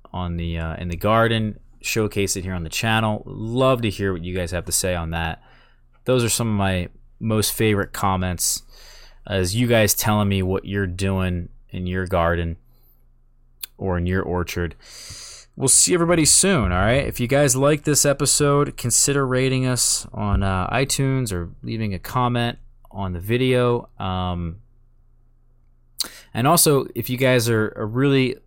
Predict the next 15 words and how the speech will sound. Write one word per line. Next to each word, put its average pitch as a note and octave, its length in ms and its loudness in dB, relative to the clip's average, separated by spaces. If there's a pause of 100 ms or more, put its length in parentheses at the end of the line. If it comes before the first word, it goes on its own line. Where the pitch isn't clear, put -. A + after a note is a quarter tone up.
(120)
loving A#2+ 420 0
this, A2 220 -2 (100)
you're G#2 200 -4
loving B2+ 360 0
the, A2 220 0
uh, G2 220 -2
the G2 100 -4
channel, A#2+ 380 0
the G2+ 80 -2
podcast, A2 580 2
consider B2+ 400 -2
supporting A2 540 -2
us G2+ 160 0
on F#2 80 -4
Patreon, F#2+ 640 -2